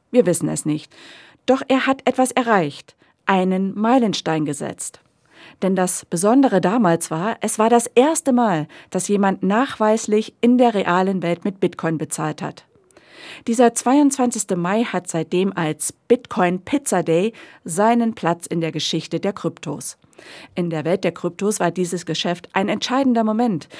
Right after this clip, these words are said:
Es war der Beweis, dass der Bitcoin als legitimes Zahlungsmittel funktioniert, dass man für dieses virtuelle Etwas einen echten Gegenwert bekommen kann. Diese Erkenntnis ebnete den Weg für die Akzeptanz des Bitcoin in der Finanzwelt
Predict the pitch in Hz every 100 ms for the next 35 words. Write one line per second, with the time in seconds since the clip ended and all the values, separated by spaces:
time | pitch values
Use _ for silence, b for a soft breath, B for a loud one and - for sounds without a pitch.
0 | B - 214 226 277 262 208 185 220 277
1 | 220 220 180 156 233 - 262 220 175 185
2 | 175 175 170 254 269 247 - - 220 233
3 | 226 220 214 208 220 202 220 233 269 165
4 | - B B B - 294 262 240 233 -
5 | 247 240 233 - 170 202 294 - 254 240
6 | 247 - - - 226 - - _ 202 196
7 | 190 185 226 269 - 240 220 247 277 208
8 | 165 - 156 165 156 147 175 151 156 -
9 | _ B B B B B _ _ - 311
10 | 311 - 262 - 202 170 170 156 - -
11 | b b b - 220 247 240 220 185 160
12 | 151 180 196 - 160 165 160 - 160 -
13 | 175 190 - 160 - 175 - 175 175 -
14 | 170 160 - 160 170 208 - 190 190